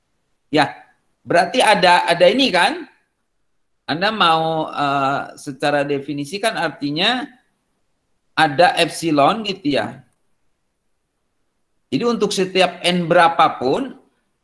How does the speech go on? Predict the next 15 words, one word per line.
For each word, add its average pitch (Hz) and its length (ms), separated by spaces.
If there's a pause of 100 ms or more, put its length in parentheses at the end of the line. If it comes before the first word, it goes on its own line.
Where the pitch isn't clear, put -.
ada 170 400
epsilon 185 640
yang 208 160
membuat 185 560
si, 175 640 (320)
eh, 156 320
apa 196 240
nama, 214 320
jarak 165 400
antara 165 480
F 170 320
N 160 240
X 220 240
dengan 160 400
F-nya 170 720